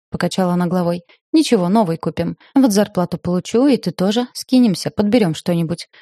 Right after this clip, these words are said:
А пока я тебе свой оставлю, зарядка как раз с собой. Будешь на Гошин звонить». Кто такой Гоша, я благоразумно спрашивать не стала. И как ему позвонить тоже. Только кивала на каждое слово, как болванчик.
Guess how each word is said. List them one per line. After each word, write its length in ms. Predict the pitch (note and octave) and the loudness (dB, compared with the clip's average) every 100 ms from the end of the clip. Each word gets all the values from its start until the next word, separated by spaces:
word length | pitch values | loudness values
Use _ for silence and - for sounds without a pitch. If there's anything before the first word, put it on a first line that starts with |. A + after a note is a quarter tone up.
| _ | _
А 80 | G#3 | -4
пока 220 | B3+ D#4 | -2 0
я 60 | D4 | -2
тебе 200 | F3+ E3+ | -2 -6
свой 240 | - F3 | -2 -2
оставлю, 400 | E3+ - E3 - - | -2 -4 -6 -8 -4
зарядка 460 | A3 F#3+ E3 E3+ | 0 0 -2 -6
как 200 | E3 - | -8 -4
раз 140 | E3+ - | -4 -2
с 60 | |
собой. 340 | G3+ F3+ D#3+ - - - | -4 -2 -4 -10 -18 -2
Будешь 340 | A3+ F#3 - | 0 0 0
на 120 | F#3+ | -2
Гошин 280 | F3 E3 F#3 | -2 -2 -2
звонить». 420 | E3+ F3+ F3 - _ _ _ _ - | -2 -2 -2 -6 _ _ _ _ -14
Кто 200 | - G3+ | -4 -4
такой 280 | F3 E3+ D#3+ | -2 -4 -4
Гоша, 340 | F#3 A3+ - | -2 -2 0
я 140 | C4 | 0
благоразумно 580 | F3+ F3 F3 E3+ F3+ A#3 | 0 -2 -2 -2 0 0
спрашивать 600 | - - E3 - F3 - | -2 -6 -4 -4 -4 -2
не 80 | G3 | -4
стала. 360 | - F#3 E3 F3 - _ - | -2 -4 -6 -10 -20 _ -6
И 80 | |
как 260 | - D#4 - | -2 -2 0
ему 220 | F#3+ E3 | -2 0
позвонить 540 | - D#3+ F3 A3+ D4 - | -4 -4 0 0 -2 -4
тоже. 280 | F3 D#3+ D3+ _ _ - | -4 -4 -8 _ _ -2
Только 280 | F#3 - | -2 -4
кивала 400 | - E3 F3 G3+ | -4 -2 -2 0
на 100 | G#3 | -2
каждое 380 | E3+ F3 D#3 E3+ | 0 -2 0 -2
слово, 300 | - F3 F#3+ | 0 -2 0
как 200 | G3+ D#3 | -2 -4
болванчик. 600 | D#3+ E3+ E3 D#3+ - - | -4 -2 -2 -4 -8 -16